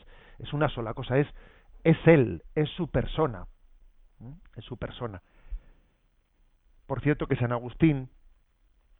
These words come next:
solía decir, ¿no?, que al igual que no permitimos,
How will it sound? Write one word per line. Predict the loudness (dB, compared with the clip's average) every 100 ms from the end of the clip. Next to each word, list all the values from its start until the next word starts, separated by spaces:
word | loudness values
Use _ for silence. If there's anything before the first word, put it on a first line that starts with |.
| -14 -12
solía | -6 -2 0
decir, | 0 0 0 0
¿no?, | -4
que | -2 0
al | 0 0
igual | 0 4 6 6
que | 2 -2
no | 0
permitimos, | 0 0 -2 -4 -4 -6 -10